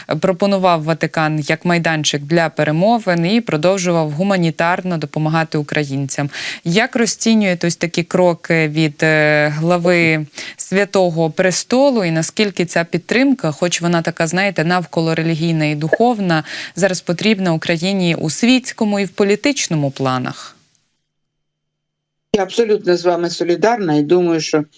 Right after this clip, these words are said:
Speaker 2: будь-яка допомога, яка сьогодні надається Україні, є дуже вчасною і дуже практичною. І от якраз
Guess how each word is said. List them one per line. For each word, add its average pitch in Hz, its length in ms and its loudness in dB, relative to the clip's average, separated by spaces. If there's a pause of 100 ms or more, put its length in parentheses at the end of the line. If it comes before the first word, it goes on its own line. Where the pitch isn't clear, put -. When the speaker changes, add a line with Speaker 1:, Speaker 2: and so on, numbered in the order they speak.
(420)
Speaker 2:
будь-яка 180 480 4
допомога, 151 600 0
яка 151 200 0
сьогодні 160 340 0
надається 156 640 2 (460)
Україні, 175 720 2
є 156 160 2
дуже 160 260 0
вчасною 151 640 0 (600)
і 147 300 4
дуже 160 360 2
практичною. 165 800 0
І 143 40 2
от 151 160 2
якраз 180 440 -2